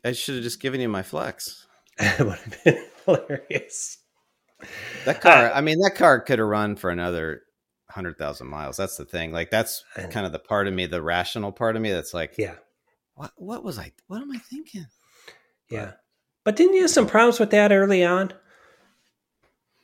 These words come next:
Speaker 1: No, I mean, there was, like, a, there was an engine issue that was,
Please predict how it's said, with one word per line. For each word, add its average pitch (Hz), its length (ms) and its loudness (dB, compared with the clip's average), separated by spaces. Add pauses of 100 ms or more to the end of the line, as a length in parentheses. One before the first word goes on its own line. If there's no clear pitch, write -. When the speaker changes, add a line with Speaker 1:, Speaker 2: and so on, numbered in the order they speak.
(360)
Speaker 1:
No, 165 360 2
I 170 100 4
mean, 190 180 4
there 208 140 6
was, 220 240 2
like, 156 220 6
a, 113 560 4
there 165 120 0
was 190 180 -2
an 123 120 0
engine 110 440 -6
issue 127 580 -2
that 104 220 -2
was, 90 560 -6